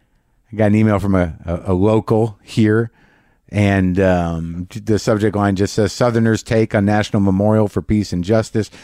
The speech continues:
Mark, I was very happy to hear your comments about the National Museum for Justice and Peace. As an Alabamian, I've struggled with my state's history and how we address it.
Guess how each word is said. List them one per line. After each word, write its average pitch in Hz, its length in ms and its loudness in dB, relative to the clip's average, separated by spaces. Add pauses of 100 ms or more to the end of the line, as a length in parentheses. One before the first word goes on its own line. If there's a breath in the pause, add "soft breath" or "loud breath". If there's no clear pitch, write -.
(140)
Mark, 123 300 0
I 117 40 2
was 101 140 2
very 113 220 2
happy 120 520 0 (260 loud breath)
to 95 100 0
hear 110 140 4
your 95 120 2
comments 110 480 0
about 98 260 0
the 95 60 -6
National 101 400 0
Museum 95 480 -2
for 95 120 -6
Justice 101 480 -2
and 80 140 -8
Peace. 117 320 -2 (300 loud breath)
As 98 200 0
an 98 100 0
Alabamian, 110 920 0 (260 loud breath)
I've 90 200 -2
struggled 110 420 0
with 101 160 -2
my 98 100 2
state's 104 420 -2
history 113 500 0 (200 loud breath)
and 87 120 -2
how 101 120 0
we 95 160 2
address 120 380 0
it. 147 220 -6